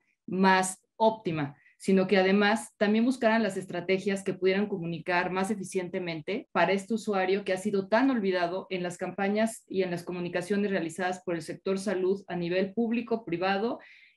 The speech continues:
en, eh, a nivel nacional e internacional, en las cuales encontramos que siguen utilizando estrategias y que dan por concebido que todos los pacientes y que todos los usuarios entran al mismo, a la misma muestra sin considerar este tipo de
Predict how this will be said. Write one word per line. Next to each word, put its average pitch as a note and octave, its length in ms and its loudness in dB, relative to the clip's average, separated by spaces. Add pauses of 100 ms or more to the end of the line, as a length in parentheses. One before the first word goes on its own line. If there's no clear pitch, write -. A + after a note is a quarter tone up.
en, A3 380 4
eh, F3+ 280 -2
a F#3 40 -2
nivel F#3+ 240 2
nacional F#3 480 0
e F#3 40 0
internacional, D#3 720 -6 (340)
en F#3 80 -2
las F#3+ 160 2
cuales A3 280 4
encontramos F#3+ 640 0
que F#3+ 100 -4
siguen F#3 300 -2
utilizando G#3+ 720 -2
estrategias G3 640 -4
y F#3+ 40 -8
que F3+ 140 -2
dan F#3+ 420 0
por F#3 280 2
concebido F#3+ 720 0
que F#3 80 -2
todos A3+ 260 2
los F#3+ 160 -2
pacientes G3 500 -2
y - 60 -14
que E3+ 120 -10
todos F#3+ 200 2
los F#3 160 -2
usuarios F#3 580 -2
entran F#3 380 -4
al E3+ 80 0
mismo, F3 380 -4
a F3+ 80 0
la F3+ 100 0
misma F#3 320 -2
muestra F3+ 500 -6 (200)
sin B3 320 4
considerar G3 640 2 (220)
este G3+ 260 2
tipo G#3 340 0
de G3+ 320 0